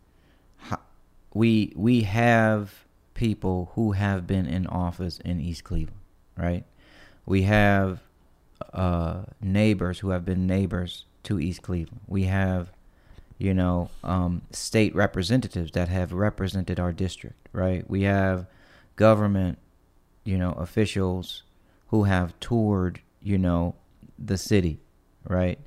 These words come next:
We, all of these things have happened.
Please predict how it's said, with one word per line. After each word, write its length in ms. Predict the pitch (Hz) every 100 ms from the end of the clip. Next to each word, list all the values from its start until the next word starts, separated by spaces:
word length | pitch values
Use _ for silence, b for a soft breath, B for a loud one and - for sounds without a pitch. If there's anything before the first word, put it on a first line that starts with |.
| b b b b
We, 460 | 101 104 101 95 - _ _ _ _ _ -
all 260 | 104 135
of 80 | 123
these 200 | 107 101
things 220 | 101 98
have 160 | 95 90
happened. 640 | 104 113 - 90 127 123